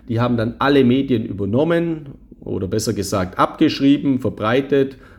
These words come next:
Meistens ist dann, äh, eine Panik entstanden und zwei Wochen später, äh, kam dann raus, man hat entweder die Meldung falsch verstanden oder die Regierung in China hat es wieder zurückgezogen, hat's wieder relativiert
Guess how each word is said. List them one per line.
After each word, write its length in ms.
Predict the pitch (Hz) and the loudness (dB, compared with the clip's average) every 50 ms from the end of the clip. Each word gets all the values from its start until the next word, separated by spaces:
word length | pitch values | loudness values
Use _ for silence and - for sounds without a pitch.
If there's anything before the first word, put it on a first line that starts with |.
| - | -10
Meistens 440 | - - 107 117 113 - 117 110 - | -6 -2 -2 -2 -2 -4 -6 -6 -6
ist 180 | - - - - | -8 -8 -6 -6
dann, 180 | 110 101 107 | -4 -4 -2
äh, 20 | 107 | -2
eine 320 | 104 101 98 95 101 101 | 0 0 0 0 -2 -4
Panik 460 | 95 - - 127 147 165 180 175 165 | -4 -2 -2 0 2 2 2 2 2
entstanden 720 | 160 147 139 135 - - 143 143 156 143 151 151 151 143 147 - - - - - | 0 0 -2 -2 -2 -2 0 0 0 -2 -4 -4 -4 -6 -8 -12 -20 -20 -8 -4
und 200 | - 123 120 117 | -2 -2 -2 -2
zwei 300 | - 123 113 113 123 123 | -2 0 0 2 2 0
Wochen 240 | 120 110 113 104 | 0 -2 -2 -4
später, 640 | 92 - - 110 123 135 135 - 143 139 143 139 139 - - - _ _ _ - | -4 -4 -2 0 0 0 2 2 4 4 4 2 0 -6 -16 -20 _ _ _ -6
äh, 320 | - 120 117 117 113 113 | -2 0 0 0 0 0
kam 300 | 113 113 - 120 123 123 | -2 -2 -2 0 0 2
dann 160 | 117 113 110 107 | 0 0 0 0
raus, 540 | 101 110 120 139 156 147 - - - - - - - - | 2 2 4 4 4 2 0 -6 -12 -14 -16 -18 -12 -6
man 240 | - 120 113 113 113 | -4 -2 0 0 0
hat 140 | 127 127 135 | -2 -2 -2
entweder 380 | 131 127 120 123 113 117 113 | -2 -2 0 0 0 0 0
die 120 | 98 110 104 | 0 0 0
Meldung 340 | 104 107 120 127 127 110 | 2 2 2 2 0 -2
falsch 320 | - - 110 104 110 - - | -2 -2 -2 -2 -2 -4 -4
verstanden 640 | - 98 - - 113 113 147 156 156 - 165 160 160 | -6 -6 -4 -2 0 0 0 0 0 -2 -2 -2 -2
oder 520 | - - 123 123 139 143 147 147 147 143 - - - - - _ - | 0 2 4 4 4 4 4 2 0 -2 -8 -16 -20 -20 -20 _ -8
die 80 | 117 | -4
Regierung 540 | 110 113 113 113 123 123 135 135 131 131 131 | -2 -2 -2 0 2 2 2 4 2 2 0
in 220 | 120 123 113 110 - | -2 -2 -4 -4 -6
China 440 | - 135 131 139 139 135 131 123 | -6 -4 -2 0 0 0 0 0
hat 200 | 113 120 117 117 | 0 -2 -4 -4
es 180 | 120 113 - 123 | -6 -6 -2 -2
wieder 400 | 120 120 127 120 117 113 - - | 0 2 2 2 2 0 -2 -6
zurückgezogen, 1080 | - - 113 104 139 180 180 - 123 95 - - 113 107 120 127 135 139 143 143 135 - - - - - - - | -8 -6 -2 0 0 -2 0 -2 -2 -2 -2 0 0 2 2 2 2 2 0 0 -2 -4 -12 -20 -20 -20 -10 -6
hat's 200 | - 117 117 - | -6 -6 -4 -2
wieder 220 | - 123 117 117 98 | 0 0 2 2 2
relativiert 840 | 110 117 123 113 110 - - 110 98 101 113 131 160 175 170 - - | 2 2 2 2 0 -2 -4 -4 -4 -2 0 0 2 0 0 -4 -10